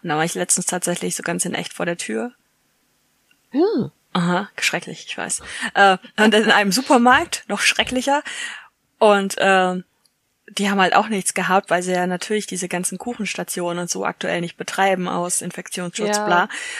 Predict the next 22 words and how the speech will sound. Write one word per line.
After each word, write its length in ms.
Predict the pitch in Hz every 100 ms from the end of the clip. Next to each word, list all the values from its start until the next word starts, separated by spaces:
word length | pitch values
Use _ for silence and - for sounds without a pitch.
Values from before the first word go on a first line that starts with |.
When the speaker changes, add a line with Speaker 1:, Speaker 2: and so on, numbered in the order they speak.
| - -
Speaker 1:
Und, 340 | 202 185 180
ähm, 320 | 180 175 180 - _ _ _ _ _ _ _ _ - 202
die 80 | -
hatten 140 | 147
auch 140 | 170 -
keinen 160 | 220
geilen 260 | 185 165 165
Fertigkram. 1800 | - 175 175 175 - - _ _ _ _ _ _ - - 165 160 170 - _
Also 400 | - 170 165 160 - - _ _
im 140 | 175 180
Endeffekt 380 | 175 180 175
sind's 160 | - 185
dann 160 | 190 175
diese 200 | 175 170
fertigen 440 | - 175 180 170
Muffins 420 | 160 190 202 -
geworden, 320 | - 160 160
die 120 | 165 165
waren 180 | 170
ganz 200 | 160 160
okay, 360 | 160 - 180 208
aber 420 | - 156 165 165